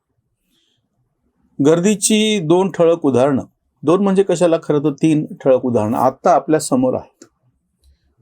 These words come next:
दोन वरती आम्ही व्हिडिओ केलेला होता आणि तिसऱ्याच्या निमित्तानं परत पहिल्या दोन गर्दींचं आणि काय, एका ठिकाणी गर्दी का झाली नाही, असं म्हणजे एकूण चार गर्दींचे संदर्भ आहे. आत्ताचा जो व्हिडिओ आहे, तो आपला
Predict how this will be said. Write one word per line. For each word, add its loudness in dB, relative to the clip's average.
दोन 2
वरती 0
आम्ही 2
व्हिडिओ 0
केलेला 0
होता -2
आणि 0
तिसऱ्याच्या 0
निमित्तानं 0
परत -2
पहिल्या 0
दोन 2
गर्दींचं -2
आणि 2
काय, 2
एका 0
ठिकाणी -2
गर्दी 0
का 0
झाली 0
नाही, -4
असं -4
म्हणजे 0
एकूण -4
चार 0
गर्दींचे -2
संदर्भ -6
आहे. -18
आत्ताचा 2
जो 2
व्हिडिओ 2
आहे, 0
तो 0
आपला 2